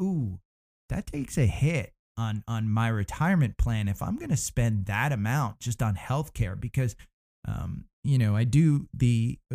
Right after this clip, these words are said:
retirement, it's a Monte Carlo, um, uh, model in Fidelity, uh, where you go into your retirement thing. And I suggest if, if whoever your broker is, you should absolutely be using that model retirement, um,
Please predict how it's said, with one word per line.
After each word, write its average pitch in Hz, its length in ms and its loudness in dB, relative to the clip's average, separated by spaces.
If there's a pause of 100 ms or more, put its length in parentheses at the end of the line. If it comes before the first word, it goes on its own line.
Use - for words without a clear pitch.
(120)
retirement, 135 720 6
it's - 180 -2
a 123 40 2
Monte 131 280 8
Carlo, 117 720 0 (180)
um, 95 380 2 (840)
uh, 107 180 2
model 107 580 2 (420)
in 113 180 4
Fidelity, 104 840 -2 (160)
uh, 107 200 2
where 107 180 2
you 104 160 4
go 104 200 2
into 104 240 0
your 95 160 2
retirement 107 540 0
thing. 113 180 0
And 120 80 0
I 135 60 2
suggest 165 540 2
if, 139 220 -4
if 139 180 -4
whoever 180 320 2
your 131 160 6
broker 123 400 2
is, 120 260 0 (440)
you 151 60 0
should 160 240 2
absolutely 131 760 2
be 104 140 -2
using 127 480 4
that 110 220 -2
model 120 380 2
retirement, 110 800 2 (140)
um, 107 320 -2